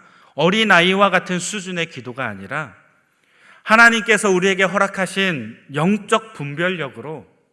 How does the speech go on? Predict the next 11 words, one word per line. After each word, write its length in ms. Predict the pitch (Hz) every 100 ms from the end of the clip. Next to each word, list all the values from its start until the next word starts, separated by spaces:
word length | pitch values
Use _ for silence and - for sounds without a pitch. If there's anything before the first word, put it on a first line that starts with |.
| _ _ _ _
하나님의 480 | 165 160 156 151 143
나라를, 720 | 127 139 143 151 220 - _ _ _
그리고 300 | 190 185 196
그분의 440 | 190 185 202 196
의를 1000 | 180 170 202 190 202 170 107 95 - _ _
구하는 640 | 147 156 147 170 160 90 _ _ _
그러한 380 | - 170 175 170
진지한 800 | - - 214 220 226 214 196 185
기도와 420 | - 151 156 156
눈물이 680 | 143 143 151 143 165 320 - _ _
고백되어지는 960 | 151 160 175 170 143 131 123 175 190